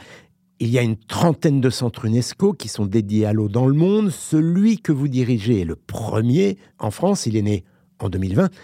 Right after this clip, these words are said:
Le fait que l'unesco crée un centre de ce type en France, ça illustre parfaitement, euh,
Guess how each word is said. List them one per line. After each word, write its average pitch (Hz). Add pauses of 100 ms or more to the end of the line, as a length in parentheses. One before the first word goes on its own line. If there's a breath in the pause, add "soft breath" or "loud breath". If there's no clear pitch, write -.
(420 loud breath)
Le 160
fait 226
que -
l'unesco 135
crée 151
un 135
centre 180
de 117
ce -
type - (240)
en 151
France, - (360)
ça -
illustre 107 (240)
parfaitement, 135
euh, 87